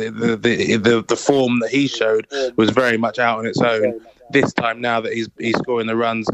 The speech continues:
uh, a few others are doing it with him. Ollie Pope's got a hundred. Even Alex Lees is coming out of his shell a bit. Ben Stokes, clearly a, a world-class batsman as well. So, um, yeah, Root's got a few others to come along with him now.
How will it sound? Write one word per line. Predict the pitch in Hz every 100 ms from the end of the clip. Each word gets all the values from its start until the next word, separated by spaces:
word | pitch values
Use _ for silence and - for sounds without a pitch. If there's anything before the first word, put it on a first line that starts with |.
| - - -
uh, | 113 110 107
a |
few | 113 127 117
others | 107 107
are | 113
doing | 117 113 113
it | 110
with | 110
him. | 110 107
Ollie | 117 117
Pope's | 120 113 104
got | 113 113
a |
hundred. | 113 113 107 113 110 - - -
Even | 123 117 117
Alex | 117 113 -
Lees | 120 120 113 113
is | 110
coming | 123 113 113
out | 110
of | 110
his | 107
shell | 120 113
a |
bit. | 107 117 - - - -
Ben | 117 110
Stokes, | - 123 117 - - _
clearly | - 127 120 113 113
a, | 110
a | 117
world-class | 117 117 113 - 110 -
batsman | 117 110 - 113
as | 113
well. | 120 113
So, | 127 127 117 - - - - -
um, | 123 127 120 117 104
yeah, | 127 113
Root's | 117 123 -
got | - 123
a |
few | 135 123
others | 113 110 -
to |
come | - 117
along | 113 113
with | 113 107
him | 104
now. | 104